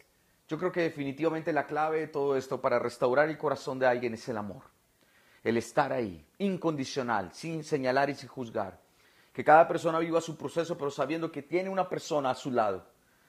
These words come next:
que está ahí, inclusive para que en los momentos difíciles puedas estar solamente en silencio acompañando. Dios te ayude,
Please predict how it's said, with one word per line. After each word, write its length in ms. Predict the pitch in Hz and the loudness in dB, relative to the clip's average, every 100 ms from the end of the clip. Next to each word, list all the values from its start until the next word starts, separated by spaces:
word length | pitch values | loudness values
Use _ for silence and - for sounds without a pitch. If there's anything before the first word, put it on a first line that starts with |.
| _ - | _ -8
que 120 | 131 | -8
está 180 | - 165 | 4 6
ahí, 320 | 170 131 - _ _ _ _ - | 6 2 -6 _ _ _ _ -12
inclusive 480 | 127 131 170 180 | -6 -6 4 6
para 220 | 185 165 147 | 10 8 8
que 80 | |
en 80 | 151 | 4
los 100 | 143 | 2
momentos 340 | 139 165 175 180 | 2 0 2 0
difíciles 640 | 170 175 156 143 127 - - - _ _ | 0 -4 -4 0 0 -2 -18 -20 _ _
puedas 340 | - 160 160 160 | 6 8 8 4
estar 280 | 143 151 143 | 0 2 4
solamente 720 | 151 147 147 135 135 131 - | 2 2 0 0 0 0 -6
en 160 | 135 131 | -4 -2
silencio 560 | 147 143 147 135 135 | 2 4 4 4 2
acompañando. 760 | 120 131 120 123 113 104 92 90 _ _ _ _ _ _ _ - | 4 0 -2 -6 -6 -8 -10 -18 _ _ _ _ _ _ _ 2
Dios 300 | 147 180 185 | 4 4 4
te 80 | |
ayude, 360 | 185 160 135 101 | 0 0 0 -2